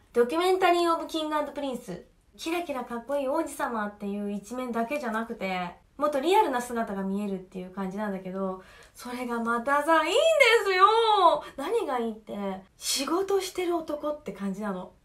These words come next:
だから別の一面もまた見れるし、な-、あとなんかさ、裏側だから毎回こうジャージだったりとか、私服の様子とかもちらっと映るわけじゃん。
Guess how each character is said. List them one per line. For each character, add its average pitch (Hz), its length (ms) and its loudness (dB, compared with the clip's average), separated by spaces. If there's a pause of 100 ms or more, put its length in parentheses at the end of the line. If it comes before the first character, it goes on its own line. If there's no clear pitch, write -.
(220)
だ 262 100 -8
か 254 80 -2
ら 226 100 -2
別 269 320 0
の 359 160 2
一 349 200 2
面 339 180 4
も 330 80 6
ま 311 160 4
た 311 120 2
見 294 140 0
れ 294 140 0
る 226 100 -2
し、 214 720 -8 (540)
な-、 254 240 0
あ 311 80 2
と 285 120 2
な 277 120 2
ん 277 40 -2
か 254 120 -4
さ、 214 320 -2 (240)
裏 285 140 -2
側 440 160 4
だ 466 340 4
か 226 120 -2
ら 208 240 0
毎 294 240 0
回 294 200 0
こ 277 200 0
う - 20 -4
ジ 233 80 0
ャ 269 140 0
ー 262 40 -2
ジ 262 100 -6
だ 277 100 -2
っ 269 100 -6
た 208 80 -6
り 185 100 -6
と 185 100 -12
か、 190 200 -8
私 226 160 -6
服 285 240 -6
の 285 100 0
様 285 160 0
子 285 100 -6
と 294 100 -4
か 214 100 -2
も 180 80 -4
ち 196 140 -8
ら 226 80 0
っ 226 80 -6
と 190 80 -6
映 233 180 -8
る 220 60 -2
わ 190 80 0
け 180 120 -8
じ 175 80 -8
ゃ 180 180 -6
ん。 - 80 -10